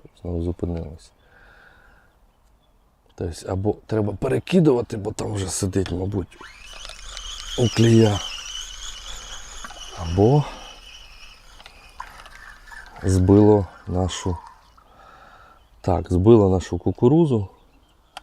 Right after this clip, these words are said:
і трошки пожувало опариша. Зараз я спробую,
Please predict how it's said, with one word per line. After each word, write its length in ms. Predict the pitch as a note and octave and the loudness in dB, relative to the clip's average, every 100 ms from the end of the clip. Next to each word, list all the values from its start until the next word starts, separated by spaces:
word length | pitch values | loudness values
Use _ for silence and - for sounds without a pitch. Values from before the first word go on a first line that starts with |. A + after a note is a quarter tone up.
| _ _ _ - _ _ _ _ _ _ _ _ _ _ _ | _ _ _ -20 _ _ _ _ _ _ _ _ _ _ _
і 260 | F#2+ G2 A2 | -4 -2 -2
трошки 440 | - F#2 G2 - - | 0 0 0 -6 -12
пожувало 760 | - E2+ F2 F2+ F#2 F#2 F2 - _ _ _ _ - - - - - - - | -6 -2 0 2 4 4 0 -6 _ _ _ _ -20 -20 -20 -20 -20 -20 -20
опариша. 580 | - F2+ F2 - - - _ _ - _ _ _ - _ _ _ _ _ _ _ _ - _ _ _ _ _ _ _ _ _ _ _ _ _ _ _ _ | -2 0 0 -6 -12 -16 _ _ -20 _ _ _ -20 _ _ _ _ _ _ _ _ -20 _ _ _ _ _ _ _ _ _ _ _ _ _ _ _ _
Зараз 420 | G#2+ G#2+ G2+ G2 G2+ | -2 0 2 0 -4
я 80 | |
спробую, 600 | - - G#2 G2+ G2+ G2+ | -4 0 2 2 2 0